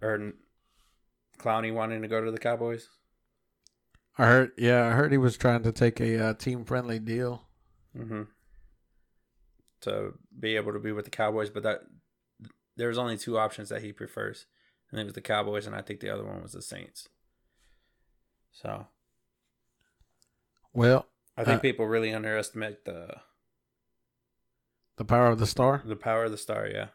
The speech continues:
Speaker 2: Yeah. Well, if, uh, Santos, if you're listening, uh, hopefully the Saints don't get him and he goes to the Cowboys, just so you know.
Speaker 1: <laughs> So, uh, let's see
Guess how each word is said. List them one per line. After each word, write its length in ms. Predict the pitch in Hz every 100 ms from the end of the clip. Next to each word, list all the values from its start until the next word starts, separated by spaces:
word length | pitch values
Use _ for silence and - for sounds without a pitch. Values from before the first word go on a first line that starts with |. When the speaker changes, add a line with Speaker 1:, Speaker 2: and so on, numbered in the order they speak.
| -
Speaker 2:
Yeah. 140 | 101 - _ _ _ _ _ _ _ _ _ _
Well, 320 | 120 131 -
if, 300 | 120 113 117
uh, 320 | 117 117 117
Santos, 880 | 107 127 131 147 143 147 - - - - - _ _
if 160 | 117 110
you're 100 | 107
listening, 480 | 127 131 113 113 123 - - _ _ _
uh, 540 | 107 101 90 73 80 90
hopefully 340 | 113 113 117
the 100 | 113
Saints 320 | 110 120 117
don't 200 | - 113
get 140 | 110 117
him 100 | 113
and 80 | 113
he 80 | 110
goes 180 | 113 104
to 40 |
the 80 | 107
Cowboys, 600 | - 117 - 104 110 - - _ _
just 200 | - 104
so 100 | -
you 160 | 107 104
know. 180 | 117 123 _ _ _ _ - -
Speaker 1:
<laughs> 100 | 127 - - _ _ _ _ _ _ _ _ _ _ _ _ _ _ _ _ _ _ _ _ _ _ _ _ _ _ _ _ _ _ _ _ _ - _ _ - _ - - - -
So, 160 | -
uh, 360 | 107 87 76 -
let's 180 | 82 101
see 180 | - -